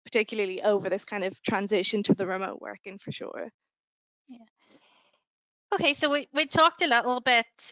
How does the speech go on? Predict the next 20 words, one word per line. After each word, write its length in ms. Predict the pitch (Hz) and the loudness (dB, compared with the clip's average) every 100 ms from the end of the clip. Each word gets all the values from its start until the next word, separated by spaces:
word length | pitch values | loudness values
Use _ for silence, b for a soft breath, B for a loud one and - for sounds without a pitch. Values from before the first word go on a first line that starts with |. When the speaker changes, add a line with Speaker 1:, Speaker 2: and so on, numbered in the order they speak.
| - | 0
Speaker 2:
um, 840 | 233 226 220 220 214 208 214 - _ _ _ | 2 4 2 0 -4 -6 -10 -18 _ _ _
with 160 | 214 - | -10 -6
both 200 | 220 247 | -6 -4
of 100 | 233 | 0
you 160 | 208 | 2
about 200 | 208 214 | 2 2
having 300 | 220 202 208 | 2 2 0
a 60 | 208 | -6
champion 760 | - 190 190 226 226 226 208 208 | 0 0 0 0 2 0 -2 -6
i-, 80 | 220 - | -8 -6
in 200 | 202 208 | -6 -4
the 100 | 208 | -4
business, 500 | 208 214 - 208 196 | 0 0 0 -6 -2
and 180 | 214 202 - B B B - | -4 -6 -12 B B B -10
I 60 | |
think 260 | 220 262 269 - _ _ _ _ _ _ _ _ _ _ _ _ _ _ _ | 0 0 0 -10 _ _ _ _ _ _ _ _ _ _ _ _ _ _ _
we 180 | 226 240 | 2 6
often 320 | 247 254 269 | 6 4 -6
find 460 | 208 220 208 214 214 | 0 2 2 0 -2
that 160 | 208 | -2